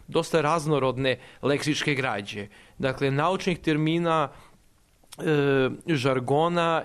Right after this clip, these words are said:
i arhaične leksike. I činjenica da u trenutku kada njegova poezija ulazi u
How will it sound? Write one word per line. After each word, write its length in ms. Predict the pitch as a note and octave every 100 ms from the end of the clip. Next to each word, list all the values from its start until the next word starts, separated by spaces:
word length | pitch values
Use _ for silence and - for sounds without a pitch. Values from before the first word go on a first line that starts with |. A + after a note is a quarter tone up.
| -
i 280 | E3 D3+ D3
arhaične 640 | D3+ B2+ C3+ C3+ - C#3+
leksike. 580 | A#2+ G#2 - A2 - - - - - -
I 100 | C#3
činjenica 560 | C#3 - A3+ A3 G#3+ F#3
da 360 | D#3+ D#3 C#3+ -
u 240 | D3+ -
trenutku 460 | E3+ D3+ F3 F#3+ G3
kada 380 | E3+ D#3 D3+ D3
njegova 520 | D#3 E3+ E3+ D3+ C3+
poezija 520 | - - D#3+ E3 D3
ulazi 260 | D#3+ D#3+ C#3+
u 140 | C3+